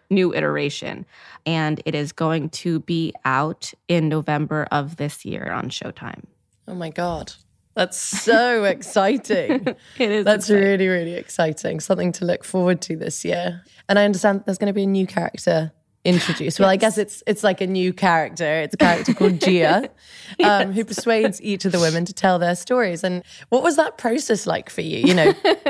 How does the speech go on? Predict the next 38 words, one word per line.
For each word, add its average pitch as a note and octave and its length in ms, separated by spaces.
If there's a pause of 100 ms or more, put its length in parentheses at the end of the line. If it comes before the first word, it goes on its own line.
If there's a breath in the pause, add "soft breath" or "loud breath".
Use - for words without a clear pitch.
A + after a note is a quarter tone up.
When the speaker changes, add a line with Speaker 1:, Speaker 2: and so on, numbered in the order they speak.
(120)
Speaker 2:
y-, A3 240 (180)
working A#3 500
with A3 160
someone A3 380
and G3+ 200
writing G#3+ 360
yourself G#3 400
explicitly G3 800
into, F#3 300
like, F3 240
the - 60
Speaker 1:
Yes. B3 220
Speaker 2:
story G3+ 640
and, E3+ 240 (460 loud breath)
you A#3+ 100
know, G#3 220
Speaker 1:
Oh, - 60
it's A3 200
Speaker 2:
how A3+ 140 (120)
weird A3+ 240
is A3 120
it - 20
Speaker 1:
humili- G#3 80
Speaker 2:
also G3+ 220
gonna G#3 240
be, G#3+ 180
like, G3+ 240
seeing G#3 720 (160)
yourself G3+ 640
depicted F#3+ 580
on D#3+ 180
telly? E3+ 500 (140)
Speaker 1:
Part B3 320
of D4+ 160
it C#4 100
is A3 280
absolutely F3 1040
humiliating, D3 1000